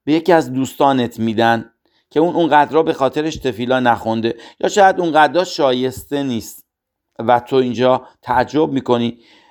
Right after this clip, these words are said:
میگی: «من که این همه تفیلا خوندم و این همه از اون صدیق‌ترم، به من ندادن، به اون دادن.»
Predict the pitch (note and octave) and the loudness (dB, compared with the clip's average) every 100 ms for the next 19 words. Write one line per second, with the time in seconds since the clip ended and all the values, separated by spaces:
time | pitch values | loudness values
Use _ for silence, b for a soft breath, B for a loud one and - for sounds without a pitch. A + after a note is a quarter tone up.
0 | b - D#3+ G#3+ A3+ A3 G#3+ A3+ G#3 G3+ | b -8 -2 0 2 2 2 4 4 0
1 | F#3 E3 D#3+ F3+ F3+ F3 E3 E3 D#3+ D#3+ | -4 -4 -2 -2 -2 -4 -2 0 -2 -2
2 | D#3 D3+ C#3+ C#3+ - C#3 B2+ C#3 D3+ D#3+ | 0 2 0 0 0 0 0 -4 0 2
3 | F3 - B B C3+ D3 D#3 D#3+ D#3+ C3+ | 0 -4 B B -4 -2 2 2 2 2
4 | B2 A#2+ D3 F3+ F#3 D#3 A#2 A2+ G#2 | 0 2 2 2 0 0 2 0 -2